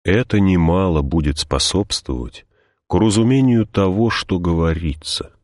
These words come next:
если именно вы будете хорошо знать порядок мыслей, которые мы предлагаем вам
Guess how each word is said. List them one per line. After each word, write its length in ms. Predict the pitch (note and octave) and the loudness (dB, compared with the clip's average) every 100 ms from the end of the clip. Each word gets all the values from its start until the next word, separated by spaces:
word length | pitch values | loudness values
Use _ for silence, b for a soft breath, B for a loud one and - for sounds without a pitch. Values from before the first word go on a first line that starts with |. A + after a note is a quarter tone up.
| _ _ _ - | _ _ _ -4
если 460 | C#2+ D#2 - D2+ - | -2 0 -2 -4 -4
именно 560 | F#2 G2 E2+ C#2 B1+ B1+ | -4 0 0 0 -2 -2
вы 340 | B1+ B1+ F2+ | -2 -2 -2
будете 500 | D#2 C#2 E2 C#2 - | -2 -4 -4 -4 -6
хорошо 480 | D2 D2 C#2+ - F#2 | -6 -4 -4 -2 -2
знать 460 | D#2 C2+ F2 F2+ - | -2 -2 -2 -2 -4
порядок 460 | D2+ D#2 D#2 D2 - | -2 0 0 -2 -4
мыслей, 640 | C2+ F2+ G2+ - B1 - b b b | -2 -2 -4 -8 -10 -14 b b b
которые 500 | - C#2+ D2 C2 B1+ | -6 -4 -2 -2 -2
мы 380 | B1 C2 E2+ G#2 b b b _ | -2 -2 -2 -4 b b b _
предлагаем 840 | - C#2+ C#2 C2+ C2 A2 G#2 G2 | -4 -2 -2 -2 -2 -2 -2 -2
вам 380 | D#2 C#2+ D2+ D#2 | -2 -2 -2 -4